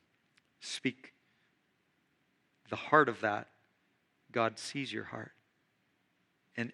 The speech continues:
instantly you're brought into his eternal family, my friend.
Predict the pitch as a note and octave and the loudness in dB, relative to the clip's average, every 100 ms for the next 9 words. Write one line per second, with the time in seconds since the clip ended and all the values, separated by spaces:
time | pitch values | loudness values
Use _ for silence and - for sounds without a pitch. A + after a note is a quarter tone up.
0 | - D#3+ D#3 - - C3+ B2+ A#2 A#2+ C3 | -4 0 0 -2 -8 -6 -4 -4 -4 -2
1 | A#2 A#2+ A#2 C#3 A#2 A2+ - B2+ A#2 - | -2 -2 -6 -6 -4 -6 -8 -6 -6 -2
2 | B2 A2+ A2+ A#2 - B2+ A2+ | -4 -4 -8 -10 -8 -10 -10